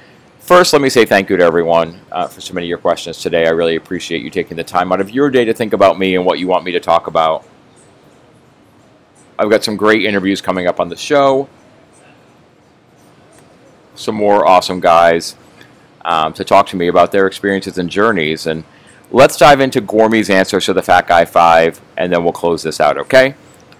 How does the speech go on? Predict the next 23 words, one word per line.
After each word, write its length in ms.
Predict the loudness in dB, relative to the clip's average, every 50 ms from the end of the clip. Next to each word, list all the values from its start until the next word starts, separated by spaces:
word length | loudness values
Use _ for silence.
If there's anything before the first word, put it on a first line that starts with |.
| _ _ _ _ _
So 120 | 0 0
the 80 | 0 2
first 260 | 2 2 2 2 4
question 500 | 4 4 4 4 4 2 2 2 2 -2 -6
in 100 | -4 -4
the 80 | -4 0
Fat 220 | 2 2 2 2
Guy 160 | 2 2 0
Five, 380 | 2 2 2 4 4 2 2 0
question 260 | -2 -2 -2 -2 -4
number 140 | -4 -2 0
one, 380 | 0 2 2 2 2 0 -4 -10 _ _ _ _ _ 0
is 460 | 2 2 2 2 0 -2 -6 -12 -10 -2
always, 760 | 2 4 4 4 4 4 2 2 2 0 -4 -10 -12 -12 -12 -14 _ _ _ _ _ _ _ _ _ _
living 240 | 0 0 0 2 0
or 80 | 0 2
dead, 300 | 4 4 6 6 4 2
who 260 | -2 -4 -4 -2 -2
is 220 | -2 -2 -4 -4 -2
your 320 | 0 2 2 2 2 0
favorite 560 | 0 -2 0 0 0 2 2 0 0 0 -2
fat 380 | -6 -4 0 0 0 0 -2 -4
guy? 320 | -6 -6 -6 -6 -10 -16